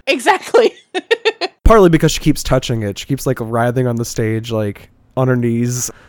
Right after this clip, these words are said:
Speaker 2: touching herself while she's singing Express Yourself, which is, like, really fun.
Speaker 1: Yeah, she's expressing herself, damn it. <laughs>
Speaker 2: And to settle the story, too, uh, the Toronto police ended up choosing not to arrest her because it, w-, it would have been bad publicity for them because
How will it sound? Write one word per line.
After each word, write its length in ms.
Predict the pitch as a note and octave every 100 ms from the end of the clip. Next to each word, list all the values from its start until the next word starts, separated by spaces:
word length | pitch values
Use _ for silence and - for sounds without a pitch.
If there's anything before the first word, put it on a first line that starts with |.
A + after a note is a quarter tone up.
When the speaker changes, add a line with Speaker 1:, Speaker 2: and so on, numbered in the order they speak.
| -
Speaker 2:
touching 280 | F#3 G3 C#3+
herself 320 | C3 B2 A#2
while 100 | A2+
she's 160 | A#2 A2+
singing 440 | A#2 A#2 A2+ A2
Express 400 | - - C3 B2
Yourself, 380 | B2 - G#2 -
which 100 | G#2+
is, 80 | A2
like, 220 | A2 G#2
really 300 | C3 E3+ C#3
fun. 460 | - A#2 G#2+ G2+ G#2+ -
Speaker 1:
Yeah, 180 | E4 D4
she's 220 | - C4+
expressing 520 | D#4 - A#4+ C#5 G#4+
herself, 400 | C4 A3 G3+ G3+ G#3
damn 300 | - B3 G3 -
it. 760 | - C#3 D#3+ - F3+ - - -
<laughs> 40 | - - D#4+ _ - -
Speaker 2:
And 200 | C#3 C3+ -
to 120 | -
settle 260 | G3 F#3+ D#3+
the 140 | D3
story, 360 | - D#3 C#3+ C3
too, 280 | D3 B2+
uh, 220 | A#2+ A#2 A2+
the 120 | A#2+
Toronto 340 | E3 D3+ D3
police 280 | C3+ C#3+ B2+
ended 180 | B2 B2
up 140 | A2
choosing 400 | - C#3 B2 A#2+
not 180 | A#2+ A#2
to 120 | B2
arrest 380 | A2 A2 A2 -
her 180 | G#2+ F#2
because 240 | G#2+ G#2+
it, 20 | G2+
w-, 160 | G#2+
it 60 | -
would 80 | A#2
have 80 | A2+
been 100 | G#2+
bad 200 | A2 G#2+
publicity 420 | - G#2+ - G#2+
for 160 | A2
them 340 | G#2+ G#2+ G2+ G#2
because 380 | - A#2 A2